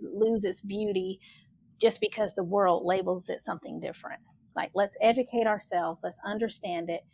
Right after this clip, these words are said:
and let's present this beautiful option to these women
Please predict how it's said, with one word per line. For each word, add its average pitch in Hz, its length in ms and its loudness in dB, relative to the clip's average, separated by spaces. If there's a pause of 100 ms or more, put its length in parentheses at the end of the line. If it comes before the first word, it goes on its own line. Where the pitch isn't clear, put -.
(220)
and 196 100 -4
let's 202 180 0
present 196 540 -4 (280)
this 202 360 -2
beautiful 202 520 -2
option 185 340 0
to 208 140 -4
these 190 240 -6
women 180 400 -6